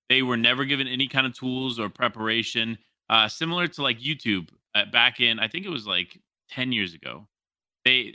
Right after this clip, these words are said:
or a few years ago at least, they dealt with a similar situation. They dealt with all these copyright strikes coming in from the music industry.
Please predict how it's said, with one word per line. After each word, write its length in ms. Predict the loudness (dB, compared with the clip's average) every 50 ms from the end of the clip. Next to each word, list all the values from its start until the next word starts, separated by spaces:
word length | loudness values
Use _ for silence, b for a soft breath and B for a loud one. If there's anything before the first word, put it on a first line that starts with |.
| -2 2
or 500 | 4 4 6 6 6 4 2 0 -2 -6 -6
a 100 | -6 -6
few 260 | -8 _ -6 -2 -2
years 280 | 0 0 0 -2 -4 -6
ago 180 | -6 -4 -4
at 80 | -4 -2
least, 400 | 0 0 0 0 -2 -6 -14 _ _ _ _ _ _ _ _ 2
they 280 | 4 4 4 4 2
dealt 380 | -2 -2 0 2 2 2 2 -2
with 120 | -2 -2
a 80 | -4 -4
similar 320 | -4 -4 -4 -2 -2 -2
situation. 640 | -4 -6 -8 -8 -6 -2 -2 -2 -2 -2 -4 -6 -6
They 120 | -4 -4 -4
dealt 340 | 0 2 2 2 0 0
with 200 | -2 -4 -2 -4 -4
all 280 | -4 -2 -2 -2 -2
these 180 | -2 -2 -4 -6
copyright 560 | -6 0 2 2 4 4 2 0 0 0 0 -2
strikes 280 | -2 -2 -2 -2 -4
coming 300 | -6 -8 -4 -2 0 0
in 140 | 0 -2 -4
from 180 | -6 -6 -4 -4
the 80 | -2
music 280 | -2 -2 -2 -4 -4 -6
industry. 440 | -8 -8 -8 -6 -4 -4 -4 -4